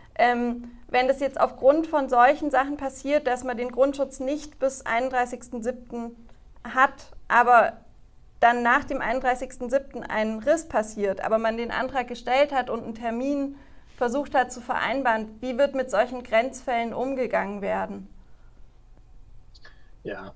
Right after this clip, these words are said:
Speaker 2: also ich denke, da muss man noch mal ins Gedächtnis rufen, dass wir den Grundschutz ja für Schafe und Ziegen hier, ähm, fordern und die
Speaker 1: Ja.
Speaker 2: Gehegehalter.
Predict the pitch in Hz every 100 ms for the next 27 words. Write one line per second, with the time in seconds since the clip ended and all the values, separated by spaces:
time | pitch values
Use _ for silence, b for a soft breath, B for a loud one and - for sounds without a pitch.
0 | B B B 131 127 135 147 156 151 143
1 | 151 151 147 139 147 160 147 151 151 -
2 | 135 127 135 135 143 165 147 - 135 135
3 | 139 123 123 139 127 123 120 - 131 147
4 | 147 131 - - 123 113 - 123 117 117
5 | 104 113 - 110 104 - 104 101 95 -
6 | b b b b 113 98 95 - 92 92
7 | - 95 92 95 120 131 123 110 233 -
8 | - 180 196 190 - - 160 -